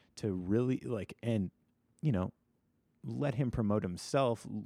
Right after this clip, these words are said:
get his personality out there so that later in the year, maybe, you know, come November or something like that, December, you throw him on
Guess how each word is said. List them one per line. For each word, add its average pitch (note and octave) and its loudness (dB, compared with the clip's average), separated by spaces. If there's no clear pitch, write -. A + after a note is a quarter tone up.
get B2+ 0
his A2 -4
personality G#2 0
out B2+ 2
there G2 2
so - -4
that G2 0
later A2+ 4
in G#2 0
the F2 -2
year, A2 4
maybe, G2+ 2
you F#2+ 2
know, F2 -2
come F#2 -4
November F2+ 4
or F#2 6
something F#2 -4
like F2+ -8
that, F2+ -6
December, F#2+ 0
you A#2+ -4
throw A2 4
him G2 2
on F2+ 2